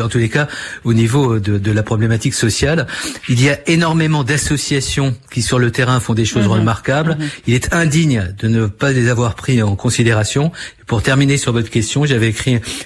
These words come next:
Speaker 1: un article dans Le Monde en juillet dernier sur « On a bafoué la démocratie en santé », c'est la question que vous avez posée. Et bien maintenant, euh, vous le dites à travers, euh, l'intervention, euh, de France Assos,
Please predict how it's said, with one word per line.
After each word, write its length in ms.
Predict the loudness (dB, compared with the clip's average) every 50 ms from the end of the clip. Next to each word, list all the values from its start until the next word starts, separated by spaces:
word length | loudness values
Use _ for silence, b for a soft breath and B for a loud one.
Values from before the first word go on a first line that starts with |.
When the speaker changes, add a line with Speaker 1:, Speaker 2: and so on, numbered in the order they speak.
| B
Speaker 1:
un 80 | 0 0
article 280 | 2 2 2 0 0 2
dans 100 | 4 4
Le 60 | 4
Monde 180 | 4 4 4 2
en 60 | 2
juillet 300 | 0 0 0 0 2 2
dernier 340 | 2 2 0 2 2 2 2
sur « 280 | 0 0 -2 -2 -2 B B B B B _ 0
On 100 | 2 2
a 80 | 2
bafoué 420 | 2 2 0 0 0 0 0 0 2
la 100 | 0 0
démocratie 640 | 0 0 0 0 0 0 -2 -4 -4 -2 -2 0 0
en 80 | 0
santé », 420 | 0 0 -2 -2 0 0 0 0 0
c'est 340 | 0 -2 -2 -4 -4 -2
la 140 | -2 -2 0
question 260 | 0 -2 0 0 2
que 60 | 2 2
vous 60 | 2
avez 120 | 0 0
posée. 320 | 0 0 2 2 0 0 B B B B B B B -2
Et 40 | 0
bien 140 | 2 4 4
maintenant, 440 | 2 2 2 2 2 2 2 2 0
euh, 120 | 0 -2
vous 200 | -2 -2 -2 0
le 120 | 0 2 0
dites 220 | 0 0 0 -2
à 60 | -2
travers, 500 | -2 -2 -2 0 2 2 2 2 0 0 -2 B B B B B B -2
euh, 140 | 0 2 2
l'intervention, 760 | 2 2 0 0 0 0 2 2 0 0 0 0 0 2 2
euh, 100 | 2 0
de 120 | 0 0 0
France 260 | 0 0 -2 0 0
Assos, 400 | 0 -2 0 0 0 -2 -2